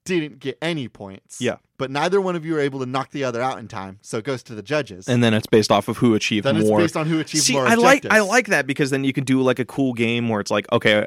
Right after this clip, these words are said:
Speaker 2: you can develop a style of, like, y-, I'm, I'm assuming I would be more of the, I want to achieve the objectives while you are, like, I want, just want to beat the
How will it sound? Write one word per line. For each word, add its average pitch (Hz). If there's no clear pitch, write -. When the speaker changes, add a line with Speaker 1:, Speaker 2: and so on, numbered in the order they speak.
Speaker 2:
you 127
can 160
develop 127
a -
style 120
of, 110
like, 101
y-, 127
I'm, 139
I'm 175
assuming 147
I 127
would 139
be 127
more 127
of 113
the, 110
I 113
want 131
to 123
achieve 120
the 120
objectives 113
while 107
you 139
are, 104
like, 110
I 123
want, 123
just 117
want 120
to 107
beat 127
the -